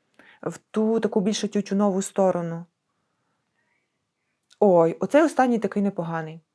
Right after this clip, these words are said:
але дуже мерзкі спирти на початку, просто огидарні. Так, і в нас тут є ще два аромати. Е, перший, це є новинка від Sergio Tacchini,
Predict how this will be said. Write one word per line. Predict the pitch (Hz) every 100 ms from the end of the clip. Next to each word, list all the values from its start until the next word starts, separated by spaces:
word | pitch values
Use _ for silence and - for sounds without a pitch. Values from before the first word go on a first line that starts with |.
| _ _ _ _ -
але | 165
дуже | 165 175 170
мерзкі | 160 156 151 170
спирти | - 165 160
на | 156
початку, | 156 - 151 - 165
просто | - 202 220 220 -
огидарні. | - 185 175 160 156 151 151 151 - - - -
Так, | 220 151 - -
і |
в | 170
нас | 185 214
тут | 220
є | 226
ще | 226 254 196
два | 180
аромати. | 156 160 147 143 170 254 - - - - - - - - -
Е, | 175 165 165 165 -
перший, | 190 - - - - - -
це | 190
є | 196
новинка | 202 202 156 139 175
від | 190 233
Sergio | 220 220 185
Tacchini, | 180 156 - 139 139